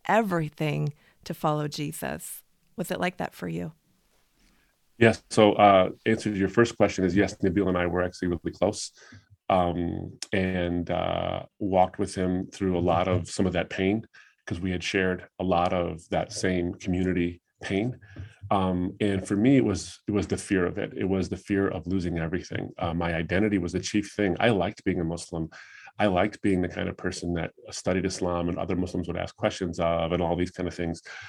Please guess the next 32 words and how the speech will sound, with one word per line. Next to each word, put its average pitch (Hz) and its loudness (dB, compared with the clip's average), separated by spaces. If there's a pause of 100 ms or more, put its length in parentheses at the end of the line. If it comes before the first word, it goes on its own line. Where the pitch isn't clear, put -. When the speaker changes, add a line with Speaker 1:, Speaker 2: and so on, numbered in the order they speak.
(320)
Speaker 2:
Um, 90 4
and 101 2
of 101 -2
course, 95 -2
there's 101 -2
always, 104 0 (280)
coming 104 0
from 95 0
an 92 2
Eastern 95 -2
background, 85 0
religion 87 0 (600)
isn't 101 2
just - 0 (140)
a - -8
thing 98 2
you 87 4
believe, 82 0
it's - -6
a - -6
part 92 0
of 87 -2
who - -4
you 90 0
are - 0 (180)
and 90 -2
who - -2
your 95 -2
community 95 0
sees 107 -2
you 82 -4
as. 85 -6